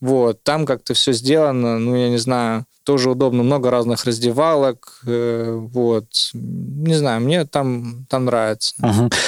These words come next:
Speaker 2: Ты говоришь про чемпионов. Ты следишь за кем-то специально, чтобы смотреть и такой: «О, прикольно, вот этот чувак»?
Speaker 1: Не, не, просто, просто люди попадаются, которые, ну, как бы я вижу их вот из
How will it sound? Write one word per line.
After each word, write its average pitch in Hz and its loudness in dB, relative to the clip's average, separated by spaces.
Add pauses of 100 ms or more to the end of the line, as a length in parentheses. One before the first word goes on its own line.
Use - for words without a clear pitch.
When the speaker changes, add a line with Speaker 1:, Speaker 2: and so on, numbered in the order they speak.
(140)
Speaker 2:
Ты 117 0
говоришь 123 2
про 113 0
чемпионов. 123 2
Ты 123 -2
следишь 127 2
за 160 4
кем-то 131 0
специально, 113 0
чтобы 104 0
смотреть 113 0
и 104 -2
такой: 104 0
«О, 110 2
прикольно, 117 0
вот 110 -2 (140)
этот - 0
чувак»? - 2
Speaker 1:
Не, 190 4
не, 165 2
просто, 135 2
просто 147 0
люди 131 2
попадаются, 123 0
которые, 120 0
ну, 127 0
как 120 -2
бы 120 0
я 120 2
вижу 135 2
их 117 -2
вот 113 0
из 117 0